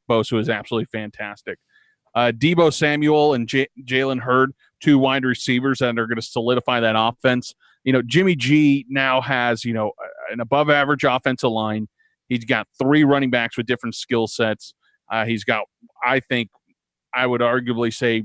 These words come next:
now that Gronk's gone, George Kittle, one of the toughest matchups at tight end. And now you're bringing in, you know, a slot guy for him. They already have, uh, Marquise Goodwin out there who can stretch the field.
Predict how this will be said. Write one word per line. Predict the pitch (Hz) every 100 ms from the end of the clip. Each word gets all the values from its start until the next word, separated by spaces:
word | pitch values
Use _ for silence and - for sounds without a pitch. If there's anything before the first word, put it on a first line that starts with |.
| - _ _ _
now | 127 123
that | 117 110
Gronk's | 123 117 -
gone, | - 113 107 107 - _ -
George | 139 131 -
Kittle, | - 139 127
one | 117 120
of | 107
the | 113 107 - _ _
toughest | 143 135 117 -
matchups | 117 110 - - 117 -
at | -
tight | 117 110
end. | 113 104 110 - _ _ _ _ _ _
And | 143 147
now | 156
you're | 147 143
bringing | 147 147 139
in, | 139 139 127 127 -
you | 139
know, | 123 113
a |
slot | 110 - 131 127
guy | 143 123
for | 120 127 127 127
him. | 117
They | 110
already | 117 120
have, | 117 120 120 113
uh, | 117 113 113 -
Marquise | 127 120 131 117
Goodwin | 135 123 123
out | 120 113
there | 117
who |
can | 117 110
stretch | - 131 123 -
the |
field. | 110 127 123 117